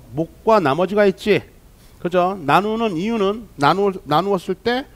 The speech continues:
우리가 목과 나머지를 구하기 위해서 나누는 거란 말이야. 그러니까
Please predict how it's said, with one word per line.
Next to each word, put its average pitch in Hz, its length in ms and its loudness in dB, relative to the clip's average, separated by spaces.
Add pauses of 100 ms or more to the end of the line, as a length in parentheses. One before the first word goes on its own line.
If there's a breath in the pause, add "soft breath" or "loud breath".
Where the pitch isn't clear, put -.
우리가 185 280 0
목과 190 580 0
나머지를 180 540 -2
구하기 165 420 -4
위해서 160 240 -4
나누는 147 340 -4
거란 139 240 -2
말이야. 123 520 -4
그러니까 147 600 -4